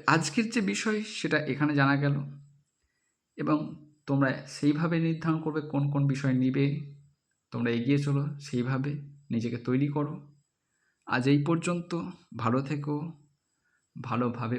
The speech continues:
পড়ায় থেকো, ঠিক? একদম ঠিক। তার সঙ্গে কি বলবো? আমার এই ছোট্ট চ্যানেলটাকে একটু বিন্দুমাত্র,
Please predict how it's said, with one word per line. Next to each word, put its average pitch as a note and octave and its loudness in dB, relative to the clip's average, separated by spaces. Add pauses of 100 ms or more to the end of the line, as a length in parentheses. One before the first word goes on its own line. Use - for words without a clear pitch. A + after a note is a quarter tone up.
(120)
পড়ায় A2+ 2
থেকো, D3 -4 (580)
ঠিক? D3 2 (1000)
একদম A2+ 2
ঠিক। E3+ 0 (500)
তার F3 2
সঙ্গে A3 0
কি A3 -2
বলবো? A3 0 (1000)
আমার C3 4
এই C#3 4
ছোট্ট C#3+ -4
চ্যানেলটাকে C#3+ 0 (1000)
একটু F3 0 (680)
বিন্দুমাত্র, F3 2